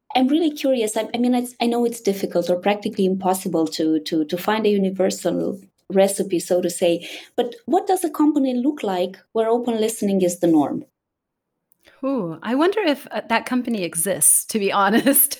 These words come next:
Speaker 2: You know,
Speaker 1: Mm-hmm.
Speaker 2: we, we're, I think that we're all, we know what the goal is. We know that we need to be better listeners. We know that we need to be more inclusive.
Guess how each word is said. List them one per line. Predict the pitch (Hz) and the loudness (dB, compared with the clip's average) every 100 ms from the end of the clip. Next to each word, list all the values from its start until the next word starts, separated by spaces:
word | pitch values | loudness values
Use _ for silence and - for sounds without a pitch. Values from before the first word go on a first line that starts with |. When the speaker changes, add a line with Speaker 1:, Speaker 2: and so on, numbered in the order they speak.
| - - 392 | -10 -6 4
Speaker 2:
You | 214 202 | 8 8
know, | - 254 | 8 6
Speaker 1:
Mm-hmm. | 269 | 2
Speaker 2:
we, | 294 - | -2 0
we're, | 294 - | -2 -2
I | 277 | -4
think | 302 339 | -4 -4
that | 285 208 | -6 -6
we're | 208 | -8
all, | - 196 208 208 - | -4 -4 -4 -6 -8
we | 240 254 | -8 -6
know | 247 277 294 247 | -6 -6 -8 -10
what | 196 220 220 | -10 -10 -10
the | 180 | -10
goal | 180 175 156 | -6 -6 -8
is. | 160 147 - - | -14 -8 -8 -8
We | 202 208 | -8 -8
know | 208 233 240 | -8 -8 -10
that | 208 185 180 185 | -10 -10 -10 -10
we | 185 | -8
need | 185 180 | -6 -8
to | 170 | -10
be | 165 | -10
better | 170 170 | -10 -10
listeners. | 165 165 170 175 175 170 - - - - - | -10 -10 -10 -8 -8 -8 -8 -10 -20 -20 -12
We | 202 | -10
know | 202 226 | -8 -8
that | 240 | -10
we | 202 | -10
need | 196 190 | -10 -10
to | 190 | -10
be | 190 | -8
more | 180 175 | -6 -6
inclusive. | 170 - 165 - 175 170 175 | -10 -12 -12 -10 -10 -12 -16